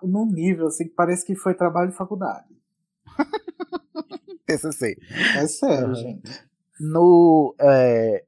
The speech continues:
Speaker 2: como, bom, as pessoas sabem que eu não enxergo, eu assisto com audiodescrição, né? A, a descrição de como as pessoas estão morrendo no fogo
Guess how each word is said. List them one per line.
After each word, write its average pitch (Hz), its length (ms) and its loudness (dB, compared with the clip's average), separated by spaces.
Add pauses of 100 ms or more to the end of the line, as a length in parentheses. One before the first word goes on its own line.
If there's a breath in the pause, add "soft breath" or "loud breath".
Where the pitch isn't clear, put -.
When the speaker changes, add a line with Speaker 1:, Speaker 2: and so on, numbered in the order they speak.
Speaker 2:
como, 185 520 0
bom, 113 280 -6
as 101 100 -14
pessoas 143 260 -6
sabem 139 220 2
que 156 80 -4
eu 147 40 2
não 139 100 0
enxergo, 170 340 2
eu 175 40 8
assisto 180 240 0
com 185 100 -2
audiodescrição, 160 720 0
né? 135 140 2 (280 loud breath)
A, 156 260 4 (100)
a 160 40 8
descrição 190 720 2
de 156 120 -2
como 214 440 2
as 175 180 2
pessoas 165 380 0
estão 170 260 2
morrendo 175 460 2
no 156 120 -4
fogo 143 600 0